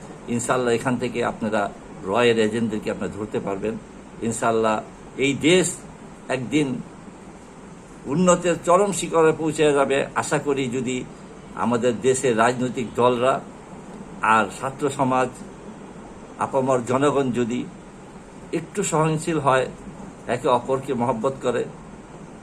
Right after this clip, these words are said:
কে কি করতেছে, কেউ কে কোন দল করে, কি করে, কি না করে, সেটা ধরে না। দেশ, দেশের ক্ষতি কে করতেছে, তাকে ধরেন।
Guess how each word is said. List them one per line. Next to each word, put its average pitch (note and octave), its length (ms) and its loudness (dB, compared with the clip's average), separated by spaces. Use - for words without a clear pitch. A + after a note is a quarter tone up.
কে G#3+ 200 2
কি G3+ 200 -4
করতেছে, F3+ 560 0
কেউ F3 280 4
কে G3 300 6
কোন F#3+ 200 -2
দল F3+ 240 8
করে, E3 300 6
কি E3+ 220 -4
করে, E3 300 4
কি E3+ 100 -2
না D#3 180 4
করে, C#3 340 0
সেটা A3 240 6
ধরে F3 200 6
না। A#2 220 2
দেশ, A3+ 360 6
দেশের B3+ 320 8
ক্ষতি A#3+ 260 4
কে A3 160 0
করতেছে, G3+ 420 2
তাকে E3 240 4
ধরেন। F#2+ 220 -2